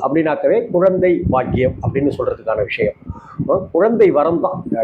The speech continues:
எத்தனை க-, கோடி கோடியா காசு பணம் இருந்து என்னங்க புண்ணியம், ஊடு வாசல்னு இருந்து என்னங்க புண்ணியம், அள்ளி விளையாட கொஞ்சி விளையாட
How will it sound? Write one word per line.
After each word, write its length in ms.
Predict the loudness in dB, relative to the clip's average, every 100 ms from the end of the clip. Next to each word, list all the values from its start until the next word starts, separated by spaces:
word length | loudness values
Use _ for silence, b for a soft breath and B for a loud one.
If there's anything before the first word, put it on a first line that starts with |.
| 0
எத்தனை 440 | -2 0 2 2
க-, 220 | 2 0 4
கோடி 260 | 4 4
கோடியா 340 | 4 4 4 4
காசு 380 | 4 6 4 2
பணம் 240 | 4 4
இருந்து 280 | 2 4 2
என்னங்க 340 | 4 2 0
புண்ணியம், 420 | 0 0 2 0 -2 B B
ஊடு 340 | 0 4 6
வாசல்னு 520 | 8 6 6 4 4 4
இருந்து 180 | 4
என்னங்க 260 | 2 2 0
புண்ணியம், 520 | 0 0 2 0 -2 -6 -6 B
அள்ளி 380 | 2 2 2 2
விளையாட 540 | 4 6 6 4 2 2
கொஞ்சி 300 | 2 4 4
விளையாட 520 | 4 4 4 2